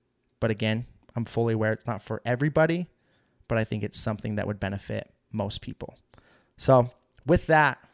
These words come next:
I really do appreciate you guys. Hopefully this hit home. If you have any responses, as always, below,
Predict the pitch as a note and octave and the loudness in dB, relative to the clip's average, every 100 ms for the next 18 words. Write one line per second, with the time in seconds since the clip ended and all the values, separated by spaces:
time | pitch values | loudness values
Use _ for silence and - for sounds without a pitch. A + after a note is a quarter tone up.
0 | _ - B2+ D#3+ D#3 D3 D3+ C#3 D3 C#3+ | _ -2 2 4 6 4 2 0 0 0
1 | C#3 C#3+ C#3 B2 - - - _ C#3+ C#3+ | 2 4 6 4 -4 -16 -20 _ 0 2
2 | D3 C3+ C#3+ A#2 B2+ C3 C3 - _ _ | 2 4 2 2 2 2 0 -6 _ _
3 | _ - B2 B2 A#2+ A2+ A2 A2 A2+ - | _ -8 0 2 2 0 -2 -4 -2 4
4 | E3 E3 - D#3 C#3 - - - _ _ | 6 6 8 8 6 0 -10 -20 _ _
5 | - A#2+ A#2+ A2+ C3 C#3 C3+ C3 B2+ - | -4 0 0 2 6 8 8 6 4 -2
6 | - B2 B2+ B2 B2+ | 2 4 6 6 2